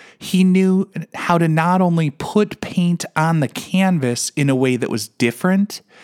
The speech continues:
he knew how to talk about and express those different ideas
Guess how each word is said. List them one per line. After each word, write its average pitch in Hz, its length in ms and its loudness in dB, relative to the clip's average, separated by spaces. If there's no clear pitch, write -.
he - 260 2
knew 196 240 4
how 185 200 2
to 170 100 2
talk - 440 -4
about 131 380 0
and 135 120 -2
express - 720 -2
those 131 300 0
different 151 500 -2
ideas 131 680 -4